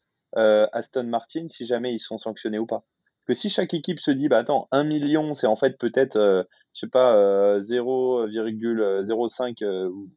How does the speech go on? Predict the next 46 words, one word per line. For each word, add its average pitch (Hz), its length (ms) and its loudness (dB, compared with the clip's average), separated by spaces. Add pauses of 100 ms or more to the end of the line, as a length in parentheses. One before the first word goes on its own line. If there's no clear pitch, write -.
ou 101 80 -14
peut-être, 107 240 0
zé-, 110 120 -8
ouais, 107 260 2
je 90 60 -6
sais - 200 -18
pas, 104 160 2
zé-, 92 200 -4 (320)
zéro 117 240 2
cinq 139 240 -4
centième, 123 460 0
euh, 110 200 -2
de 110 120 -4
seconde, 117 360 -2
euh, 101 180 0
enfin, 90 220 -10 (180)
excuse-moi, 98 460 -2
zéro 120 220 4
cinq - 300 -4 (120)
secondes 127 400 0
sur 113 160 2
la 107 100 6
piste - 200 -8
en 104 100 2
plus 135 260 -4
autour », 147 380 2 (380)
bah, 113 100 4
ils 110 100 4
vont 113 120 0
se 110 40 -2
dire, « 151 160 2
Je - 60 -12
préfère 156 300 0
payer 135 200 2
cinq 131 240 -4
millions, 131 360 -2
payer 139 260 2
l'amende 123 300 0
derrière, 113 420 4
mais, 131 200 -2
euh, 110 220 2
être 110 140 -2
devant 110 180 -6
tout 139 120 -14
le 131 60 -14
monde », 110 120 -12